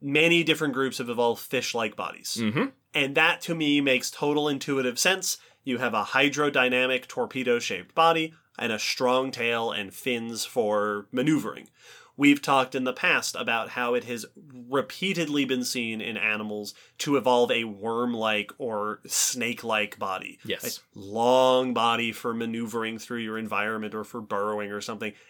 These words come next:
Speaker 1: And that makes some sense to me. The shape of rodents, the shape of flying things, th-, that all seems to me like, yeah, no, that seems like the shape you'd want to be. What in the world is it about being the shape of a crab?
Speaker 2: Yeah, why is a tailless face hugger?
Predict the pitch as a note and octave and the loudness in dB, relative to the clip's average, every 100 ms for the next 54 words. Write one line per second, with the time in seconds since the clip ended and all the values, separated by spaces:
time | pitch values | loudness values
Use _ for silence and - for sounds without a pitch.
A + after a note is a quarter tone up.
0 | - E3 E3 B2+ A#2+ C3+ C3 B2+ A#2+ - | -4 0 0 -2 0 2 2 0 -2 -2
1 | - G#2 - C#3 B2+ - B2+ B2 B2 - | -4 -4 -2 -2 -2 -4 -4 -2 -2 -6
2 | - _ B2+ B2 - B2+ G#2+ F2+ F#2 B2 | -16 _ 0 2 2 0 -2 -6 0 4
3 | D3 C#3+ C#3 - B2 - A#2 G#2 F#2 - | 6 4 2 0 -2 0 0 -2 -8 -4
4 | B2+ B2+ B2+ B2 B2+ A#2+ - - _ F#3+ | 2 4 4 2 -2 -4 -8 -20 _ 2
5 | F#3+ F#3+ G#3 - G3 G3+ G3+ G3 - F3 | 4 4 4 4 6 10 10 8 4 2
6 | F3 E3 F3 D#3+ D#3 D#3 G#3 G4+ - G#3+ | 0 0 2 4 6 6 6 4 6 6
7 | A#3+ F#4 - E3 C#3 B2 G#2+ A#2 C3+ A2 | 6 6 4 2 2 2 2 0 0 0
8 | A2+ G#2+ G2+ G2 A#2+ D3 D#3 _ _ _ | -2 -4 -4 -2 -2 -2 -4 _ _ _
9 | C#4+ D4 C#4+ D4 C#4+ C4 B3 B3+ B3+ B3+ | 4 6 6 4 4 4 8 10 12 10
10 | A#3 G3 G3 F#3 D3+ D3+ D#3 D3+ D#3+ D#3 | 8 6 4 6 6 6 6 6 4 2
11 | D#3 D#3 E3 D#3 D#3 C#3 C3 - - - | 2 0 2 2 2 2 0 -4 -8 2
12 | D3+ D3 B2 A2 G#2 B2+ C#3 A#2 C#3 F3 | 4 6 4 4 2 0 -2 2 4 4
13 | F3+ D#3+ - - D#3 D3+ - - D#3 C#3+ | 4 2 -2 0 4 4 2 0 0 2
14 | A#2 G#2+ G2 G2 | 0 0 0 -4